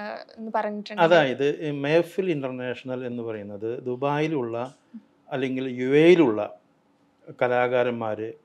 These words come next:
Speaker 2: സാഹിത്യകാരന്മാര്, അതുപോലെ മാധ്യമപ്രവർത്തകര്, അങ്ങനെയുള്ള എല്ലാ, ആ, മേഖലകളിലും പെട്ട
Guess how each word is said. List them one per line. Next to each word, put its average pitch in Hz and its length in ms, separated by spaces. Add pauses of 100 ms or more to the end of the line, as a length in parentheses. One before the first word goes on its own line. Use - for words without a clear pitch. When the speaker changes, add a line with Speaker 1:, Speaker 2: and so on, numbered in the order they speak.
(120)
Speaker 2:
സാഹിത്യകാരന്മാര്, 110 1040 (640)
അതുപോലെ 117 600
മാധ്യമപ്രവർത്തകര്, 104 1300 (140)
അങ്ങനെയുള്ള 151 420
എല്ലാ, 156 540 (240)
ആ, 117 280
മേഖലകളിലും 156 840
പെട്ട 117 320